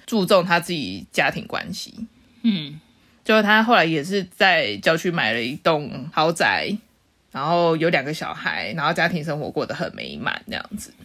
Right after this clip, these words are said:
Speaker 2: 嗯。那你觉得他们个性有什么不一样吗？
Speaker 1: 其实我觉得在小时候那个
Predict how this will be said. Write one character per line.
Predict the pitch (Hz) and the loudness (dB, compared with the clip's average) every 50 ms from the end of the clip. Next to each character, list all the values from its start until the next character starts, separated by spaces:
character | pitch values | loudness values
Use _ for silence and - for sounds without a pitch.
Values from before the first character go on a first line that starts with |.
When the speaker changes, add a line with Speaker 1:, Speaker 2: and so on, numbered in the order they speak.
| - - | -12 -8
Speaker 2:
嗯。 | 190 180 170 170 165 160 170 165 - _ _ _ _ _ _ _ _ _ _ _ _ _ - | -6 -6 -6 -6 -8 -12 -14 -14 -16 _ _ _ _ _ _ _ _ _ _ _ _ _ -16
那 | - 302 254 | -6 -2 -2
你 | 196 180 | 0 0
觉 | 196 | 0
得 | 202 202 | 0 0
他 | 226 | 0
们 | 226 220 185 165 | 0 0 -2 -2
个 | - 202 175 | -4 -4 -6
性 | 165 - 185 | -6 -6 -8
有 | 151 - | -10 -10
什 | - 170 | -10 -12
么 | - - - | -14 -14 -14
不 | - 127 98 | -14 -12 -12
一 | 92 | -12
样 | - - - - | -12 -14 -16 -18
吗？ | - - _ _ _ _ _ _ _ _ - _ _ _ _ - _ _ _ _ - | -20 -20 _ _ _ _ _ _ _ _ -20 _ _ _ _ -20 _ _ _ _ -2
Speaker 1:
其 | 262 277 | 0 2
实 | 320 415 | 4 4
我 | 392 285 185 170 | 6 6 4 4
觉 | - 160 | 4 2
得 | 175 214 | 2 4
在 | - 302 269 262 | 6 6 6 6
小 | - - 151 156 | 4 2 2 2
时 | 170 - 170 165 | 0 0 0 2
候 | 175 208 254 233 214 | 4 4 6 6 6
那 | 214 226 220 | 4 4 2
个 | 196 - 185 170 151 139 135 120 107 90 214 | 2 4 4 6 6 4 4 2 0 -2 -2